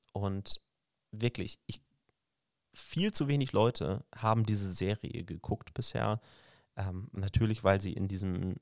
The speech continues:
Nischen-Streaming-Dienst Apple T V Plus ein bisschen vergraben ist.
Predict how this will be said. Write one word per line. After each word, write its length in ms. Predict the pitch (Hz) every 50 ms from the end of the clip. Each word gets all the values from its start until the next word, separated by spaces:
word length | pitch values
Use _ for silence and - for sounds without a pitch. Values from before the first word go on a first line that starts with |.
| _
Nischen-Streaming-Dienst 1600 | - 104 110 113 131 151 - - 131 123 117 113 110 - - - - - - 113 113 110 107 104 101 104 101 98 - - - -
Apple 220 | 104 - 98 92
T 140 | - - 92 92 95
V 40 | -
Plus 400 | - - - 123 135 - - -
ein 80 | - 104
bisschen 260 | - 107 - 104 98
vergraben 560 | - - 92 - - 80 85 95 98 98 -
ist. 200 | 92 101 104 -